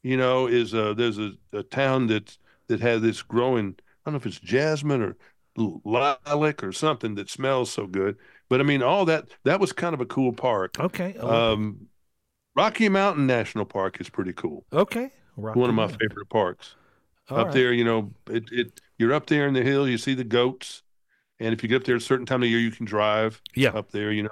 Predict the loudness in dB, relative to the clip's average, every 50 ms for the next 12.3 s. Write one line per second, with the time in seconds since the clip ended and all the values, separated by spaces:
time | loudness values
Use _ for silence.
0 | -6 -4 -4 -2 -2 -2 -4 -6 -8 _ _ _ _ -2 -2 -2 0 0 2 2
1 | 2 2 2 2 2 2 0 0 -4 -2 0 2 2 2 0 0 -4 -6 -6 -6
2 | -12 _ _ _ _ _ -2 -2 -2 -4 -4 0 2 2 4 4 2 0 -2 -6
3 | -10 _ _ _ _ _ _ _ _ _ _ 0 2 2 4 2 2 0 0 0
4 | 0 0 0 -2 -6 -10 -10 -10 -8 -6 -6 -6 -6 -8 -4 -2 -2 -2 -2 -4
5 | -10 _ _ _ _ _ _ _ _ _ _ _ _ _ _ _ _ _ _ _
6 | _ _ _ _ _ _ _ _ _ _ _ _ _ _ _ _ _ _ _ _
7 | _ _ _ _ _ -20 -20 _ _ _ _ _ 0 0 0 0 0 -4 -8 _
8 | _ _ _ _ _ _ _ _ _ _ _ _ _ -2 0 2 2 0 0 0
9 | 0 2 2 4 4 4 4 2 2 0 0 0 0 0 2 0 0 0 0 2
10 | 2 2 0 0 0 0 -2 -2 -4 -8 -14 -16 -10 -8 -6 -4 -2 0 2 0
11 | 0 -2 -4 -6 -6 -8 -8 -12 _ _ _ _ _ _ _ _ _ -10 -4 -2
12 | 0 0 -2 -4 -8 -16